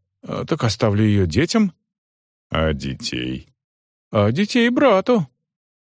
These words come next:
"И жену брату?" "Не, жену не брату. Хворая она у меня. У неё давно пальцы крючит.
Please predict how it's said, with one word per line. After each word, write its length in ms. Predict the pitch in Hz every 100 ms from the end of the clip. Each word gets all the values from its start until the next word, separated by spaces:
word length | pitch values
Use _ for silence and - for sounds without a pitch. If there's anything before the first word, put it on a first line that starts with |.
| _
"И 140 | 117
жену 440 | 120 117 110 117 170
брату?" 500 | 185 151 110 82 - _ _ _ _ _ _ _ -
"Не, 580 | 139 143 165 160 147 127 -
жену 420 | 110 151 202 294
не 120 | 226
брату. 580 | 135 143 175 160 90 87 _ _ _
Хворая 560 | - 151 277 247 123
она 220 | 110 110 110
у 20 |
меня. 380 | 110 110 98 - _ _ _ _ -
У 100 | 165
неё 340 | 190 190 196
давно 440 | 170 170 180 180
пальцы 420 | 160 185 190 - 107
крючит. 520 | 98 104 98 -